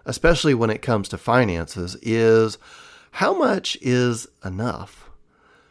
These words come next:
In order to answer this question, I have thought a lot about what I want my life to look like five to ten years from now, and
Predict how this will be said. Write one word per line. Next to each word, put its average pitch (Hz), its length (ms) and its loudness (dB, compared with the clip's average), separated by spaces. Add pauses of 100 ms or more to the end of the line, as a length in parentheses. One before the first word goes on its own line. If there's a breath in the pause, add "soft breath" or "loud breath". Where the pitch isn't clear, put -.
(420 soft breath)
In 123 140 -2
order 185 260 4
to 147 180 -6
answer 127 360 -4
this 92 180 -4
question, 92 640 -8 (480 soft breath)
I 120 120 0
have 123 160 0
thought 123 420 4
a 107 100 -4
lot 104 500 4
about 95 560 -4 (580)
what 110 420 -2
I 120 100 -2
want 113 380 0
my 101 120 -2
life 98 320 -4
to 101 100 -10
look 101 280 -4
like 85 480 -10
five 95 600 -8 (500)
to 107 120 -10
ten 120 340 -4
years 120 360 -2
from 85 200 -12
now, 62 320 -14 (640 soft breath)
and 127 520 2